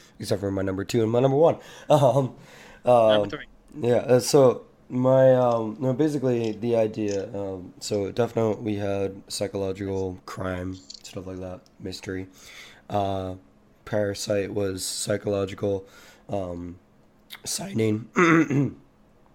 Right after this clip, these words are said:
Speaker 1: And my number three, which is Erased, uh, that is basically, it is, uh, time travel. It's actually the only time travel anime I really like, uh, because they do time travel right.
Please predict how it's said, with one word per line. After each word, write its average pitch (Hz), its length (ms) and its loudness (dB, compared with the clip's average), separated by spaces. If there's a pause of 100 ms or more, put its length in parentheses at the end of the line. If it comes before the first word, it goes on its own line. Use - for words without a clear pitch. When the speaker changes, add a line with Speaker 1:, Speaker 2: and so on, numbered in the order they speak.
(160)
Speaker 1:
And 117 380 -2
my 127 140 2
number 139 260 6
three, 131 440 4 (300)
which 117 180 0
is 107 120 -2
Erased, 117 500 4 (1000)
uh, 101 320 -2
that 120 420 8
is 113 480 0
basically, 101 520 -2
it 104 280 -4
is, 101 400 -4 (140)
uh, 104 160 2
time 131 260 2
travel. 151 340 12
It's 120 160 0
actually 117 320 2
the 104 140 -6
only 139 300 6
time 123 260 2
travel 117 280 6
anime 117 220 4
I 117 200 6
really 117 560 0
like, 113 340 2 (400)
uh, 104 180 0
because 120 360 0
they 120 80 0
do 117 160 -2
time 110 240 2
travel 104 300 0
right. 135 380 4